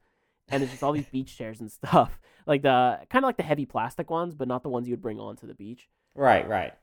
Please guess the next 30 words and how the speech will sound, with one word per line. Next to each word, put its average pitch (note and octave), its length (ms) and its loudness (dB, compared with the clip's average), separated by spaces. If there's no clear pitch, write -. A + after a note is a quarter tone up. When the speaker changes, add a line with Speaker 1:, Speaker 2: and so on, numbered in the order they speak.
Speaker 1:
It A3 160 -8
sounds B3 300 0
like F#3 120 0
these E3 120 -12
things E3 140 -10
are D#3 40 -8
getting D3 180 -6
thrown E3+ 220 4
all C#3 200 -2
around. C#3 480 -6
And D#3+ 140 4
at D#3 120 -2
first, - 520 -4
you C#4+ 100 0
know, E3 300 -2
through C#3 120 -4
the B2+ 80 -6
night, D3 200 -2
I'm A#3 80 -4
like, A#2+ 160 -8
"Oh, E3+ 220 6
it's - 160 -16
a - 60 -20
windstorm," A2 500 -2
because A#2+ 180 -16
we're B2 100 -2
on C#3 80 2
the G#3+ 100 2
ocean, E2+ 320 -6
so, G2+ 300 -14